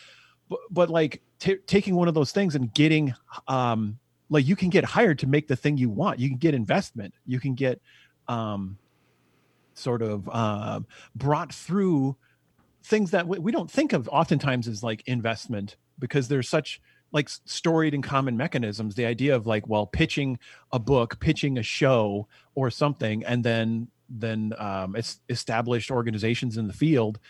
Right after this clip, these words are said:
say you're funded, right? But that's an investment. And, and so, like, that same thing works if you're doing a startup and you take on,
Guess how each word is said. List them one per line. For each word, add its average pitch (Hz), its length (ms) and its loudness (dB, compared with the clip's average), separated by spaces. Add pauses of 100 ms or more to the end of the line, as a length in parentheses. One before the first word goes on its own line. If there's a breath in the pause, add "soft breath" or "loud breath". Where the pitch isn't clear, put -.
(480 soft breath)
say 120 420 2
you're 131 200 4
funded, 139 540 0
right? 107 280 -2
But 151 120 0
that's 233 220 0
an 311 80 2
investment. 147 640 2
And, 131 240 0
and 135 180 -2
so, 135 240 2
like, 127 280 -2
that 139 160 2
same 175 240 2
thing 165 240 2
works 131 240 0
if 127 140 -2
you're 127 100 2
doing 123 260 0
a 113 40 -2
startup 123 520 -2
and 107 220 -4
you 104 100 -2
take 107 320 -2
on, 98 360 -6